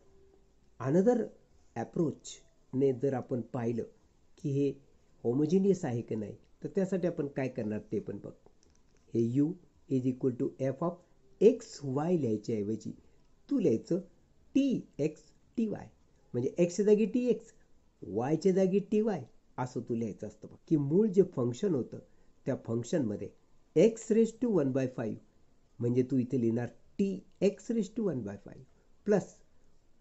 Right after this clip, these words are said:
y raised to one by five, मग तू इथे लिहिशील T Y raised to one by five upon x raised to one by three, म्हणजे T X raised to one by three plus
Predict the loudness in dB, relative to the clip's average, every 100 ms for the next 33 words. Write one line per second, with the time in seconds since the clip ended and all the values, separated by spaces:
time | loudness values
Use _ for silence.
0 | -10 -2 0 4 6 6 4 2 2 4
1 | 4 2 -2 -2 -2 -2 -4 -10 -20 -6
2 | -6 -2 0 2 2 0 0 -2 -6 -12
3 | -4 0 0 -2 -6 -10 -4 -4 -4 -8
4 | -6 -4 -4 -2 0 0 -2 -4 -6 -12
5 | -12 -20 _ _ -20 -18 -10 -4 -2 -4
6 | -10 -20 -20 _ -8 2 2 2 -2 -2
7 | -2 -2 0 0 -2 -4 -4 -6 -6 -8
8 | -20 -14 -2 0 2 0 0 0 2 0
9 | -4 -12 -2 -2 -2 -16 _ _ -4 -4
10 | -2 0 0 0 0 0 -2 -6 -8 -20
11 | -20 -2 0 0